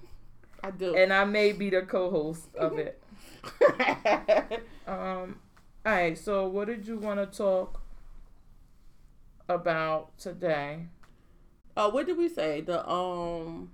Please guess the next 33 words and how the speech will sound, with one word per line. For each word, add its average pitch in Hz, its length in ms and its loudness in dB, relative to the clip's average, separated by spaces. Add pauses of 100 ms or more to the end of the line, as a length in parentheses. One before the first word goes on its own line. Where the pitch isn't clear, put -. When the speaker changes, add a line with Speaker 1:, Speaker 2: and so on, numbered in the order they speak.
(840)
Speaker 2:
Oh, 190 140 8
the 165 80 8
Speaker 1:
the, 165 60 4
Speaker 2:
sexual 170 640 2
Speaker 1:
yes, 165 260 4
Speaker 2:
allegation. 160 560 -4
Speaker 1:
that's 165 180 0
getting 165 300 -2
out 151 160 -2
of 151 80 -4
hand. 143 480 -6
Like, 135 360 -6 (240)
it's 156 380 -10 (800)
getting 170 260 -4
too 170 180 -6
much. - 520 -8 (360)
The 175 100 2
Speaker 2:
You 202 100 8
know - 80 10
Speaker 1:
ones 440 160 10
Speaker 2:
what? 480 60 10 (120)
Speaker 1:
that's 254 100 -2
getting 285 300 4
too 302 180 -2
much 247 360 -2
to 247 120 -2
me, 214 220 -4
though, 151 380 0 (220)
is 196 180 0
the 208 100 4
ones 220 320 0
that's 208 240 -2
saying 185 460 -2